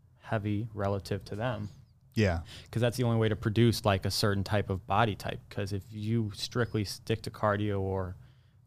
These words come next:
Speaker 1: bands or any sort of, like, minimal equipment type things, you, there's no way to sufficiently create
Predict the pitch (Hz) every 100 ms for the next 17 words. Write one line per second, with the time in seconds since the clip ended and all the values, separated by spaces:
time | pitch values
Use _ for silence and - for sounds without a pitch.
0 | _ 107 104 98 95 98 92 95 95 95
1 | 110 110 - 98 95 90 95 92 - -
2 | 104 104 104 98 95 95 90 - - -
3 | 104 101 95 - 98 - - 104 107 98
4 | 101 101 98 - _ - - - 98 98
5 | 101 101 101 98 101 98 95 - 104 -
6 | - 107 - 101 95 98 92 - - 104
7 | 95 92